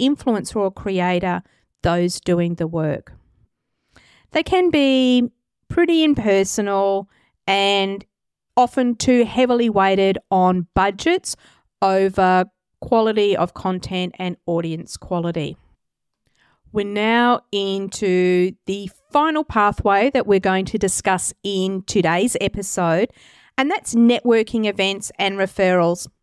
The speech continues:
Probably could have separated them, but we're gonna bundle them up into this final discussion point. We know that the digital and social world is huge and, you know, it's very powerful. It gives you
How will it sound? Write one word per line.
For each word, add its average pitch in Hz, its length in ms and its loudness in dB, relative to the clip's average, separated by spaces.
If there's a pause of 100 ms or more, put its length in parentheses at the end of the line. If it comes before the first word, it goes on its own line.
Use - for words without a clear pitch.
(100)
Probably 294 400 0
could 233 180 0
have 202 120 -2
separated 180 640 0
them, 180 160 0
but 175 100 0
we're 214 100 2
gonna 247 220 0 (120)
bundle 269 320 2
them 226 180 0
up 202 180 0
into 202 180 -6
this 185 300 -2 (480)
final 254 380 2
discussion 202 600 -4
point. 165 480 -8 (1400)
We 349 220 4
know 233 720 4
that 208 380 2 (240)
the 214 100 4
digital 196 800 0
and 190 320 0
social 185 480 -2
world 180 440 0
is - 200 -6
huge 156 720 -4
and, 190 680 -4 (140)
you 208 100 -6
know, 190 220 -2
it's 233 200 -2 (120)
very 269 240 0
powerful. 233 540 0
It 202 120 -4
gives 220 300 -6
you 208 140 -2